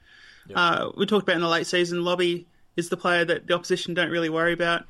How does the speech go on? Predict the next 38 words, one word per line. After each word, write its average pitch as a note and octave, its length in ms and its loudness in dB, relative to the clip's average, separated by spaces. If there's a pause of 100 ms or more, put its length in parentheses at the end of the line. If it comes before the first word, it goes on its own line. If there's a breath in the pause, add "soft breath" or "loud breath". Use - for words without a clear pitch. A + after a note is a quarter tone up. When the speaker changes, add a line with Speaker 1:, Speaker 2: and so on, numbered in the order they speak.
Speaker 2:
and E3 160 -4
that D#3+ 120 -8
we F3 100 0
don't E3 180 0
play E3+ 200 0
through F#3 240 -2
even F3 200 0
when E3+ 100 -2
he's E3+ 140 -4
loose. G#3 360 -2 (280)
Um, D3+ 480 -6 (640 soft breath)
that's, - 380 -4 (720)
that's, - 280 -4
that D#3 200 -2
says F3 440 0
not F3+ 320 -2
just E3+ 300 -2
where F3 200 2
he's E3 160 2
at E3 140 -2
as D#3+ 100 -2
a E3+ 60 -2
player, G#3+ 280 2
but G#3+ 140 0
also G#3 280 0
says F3+ 280 0
where F3 220 2
he F3 100 4
is F3 140 2
at E3+ 160 0
as E3+ 100 -2
a F3 60 2
leader E3+ 280 2
in E3 100 -2
that D#3 160 -4
side, E3+ 380 -4
you F3 120 -6
know. E3+ 180 -2